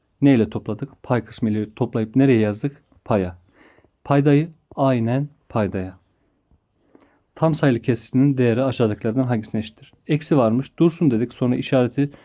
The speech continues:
tekrar yazar dedik. Şurayı bulalım. Paydayı tam kısmıyla çarptık. Beş çarpı iki, on. Artı dört. Pay kısmıyla toplayıp paya yazdık.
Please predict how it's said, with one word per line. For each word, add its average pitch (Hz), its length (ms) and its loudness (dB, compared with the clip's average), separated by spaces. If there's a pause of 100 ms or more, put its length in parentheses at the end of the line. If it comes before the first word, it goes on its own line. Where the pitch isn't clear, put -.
(220)
tekrar 131 260 -2
yazar 117 360 2
dedik. 101 200 -6
Şurayı 127 400 0
bulalım. 104 320 0 (1080)
Paydayı 131 520 0
tam 135 240 -2
kısmıyla 101 400 -2
çarptık. - 540 -4 (320)
Beş 131 180 2
çarpı 113 280 -4
iki, 110 200 -8
on. 135 260 0 (720)
Artı 139 340 0
dört. 98 280 -2 (280)
Pay 123 220 -2
kısmıyla 107 380 -4
toplayıp 135 440 -2 (840)
paya 117 280 0
yazdık. 107 460 -4